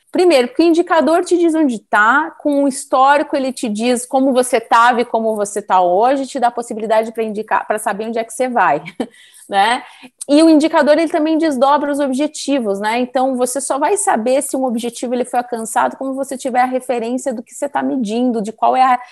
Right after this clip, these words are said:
qual é a referência do teu sucesso pra saber se você atingiu esse objetivo ou não, né? Então,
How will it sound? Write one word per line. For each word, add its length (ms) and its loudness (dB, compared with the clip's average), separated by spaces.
qual 300 6
é 140 6
a 60 4
referência 640 -2
do 100 -4
teu 180 -4
sucesso 680 -2
pra 140 -12
saber 260 -6
se 120 -10
você 280 -4
atingiu 580 -2
esse 160 -2
objetivo 580 -2
ou 80 6
não, 320 4
né? 220 4
Então, 440 6